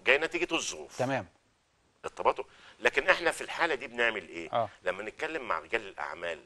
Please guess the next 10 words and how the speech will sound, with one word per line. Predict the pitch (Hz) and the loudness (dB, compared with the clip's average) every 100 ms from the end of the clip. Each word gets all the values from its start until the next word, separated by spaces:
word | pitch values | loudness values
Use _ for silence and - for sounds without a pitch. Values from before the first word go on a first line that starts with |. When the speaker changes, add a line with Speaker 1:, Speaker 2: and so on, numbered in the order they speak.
| _ _ _ _ - | _ _ _ _ -14
Speaker 1:
اللي | 85 | -12
فاهمين | 80 85 80 87 80 | -14 -14 -14 -16 -16
يقول | 76 87 82 | -16 -14 -14
لك: | - | -12
"لما | 87 85 | -12 -12
الدنيا | - 147 117 | -10 -10 -10
تقف | 120 - 113 - - - - | -12 -8 -8 -10 -20 -16 -4
أزود | - 127 113 | -2 -2 -8
الإعلانات. | 95 76 76 73 78 - _ _ _ _ | -8 -6 -6 -6 -10 -12 _ _ _ _
Speaker 2:
مم. | 117 | -12